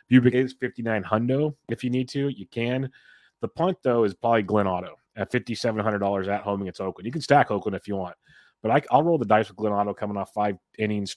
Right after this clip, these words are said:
one run, five Ks his last time out. Previous starts, not good at all. Minus two, minus eleven. But in between, uh, outside of those two, a fifteen seven, fourteen five, eighteen seven, twenty-four three. So he's si-, he's shown signs of life.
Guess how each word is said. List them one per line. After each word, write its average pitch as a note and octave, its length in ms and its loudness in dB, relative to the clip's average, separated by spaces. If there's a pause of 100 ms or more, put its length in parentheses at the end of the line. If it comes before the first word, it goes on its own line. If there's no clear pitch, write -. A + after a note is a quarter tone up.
(140)
one G#2 260 2
run, G2+ 200 2
five G2 300 2
Ks G2+ 240 0
his G2 120 -6
last G2+ 240 0
time G#2 160 -2
out. G#2 200 4 (760)
Previous A2+ 280 0
starts, G#2 320 0 (280)
not G2+ 380 6
good G#2 160 4
at F#2+ 80 0
all. F#2+ 160 2
Minus G2+ 320 -2
two, D3+ 380 -2
minus G#2+ 420 0
eleven. A#2 640 0 (340)
But A2+ 200 2
in A#2 120 4
between, A2 560 -4 (400)
uh, G#2 240 4
outside A2 280 6
of G#2+ 80 4
those G#2+ 160 2
two, G2+ 180 -4
a G2 60 -2
fifteen G2+ 400 -6
seven, F#2+ 300 -4
fourteen F#2+ 460 -8
five, F#2 320 -4
eighteen F#2 360 -12
seven, F2+ 280 -8
twenty-four F#2 600 -14
three. G2 320 -2 (400)
So - 160 -4
he's G#2+ 140 -4
si-, C3+ 220 0
he's A#2 140 -4
shown C#3+ 340 -2
signs A2+ 380 -4
of F#2 120 -8
life. F2+ 440 -8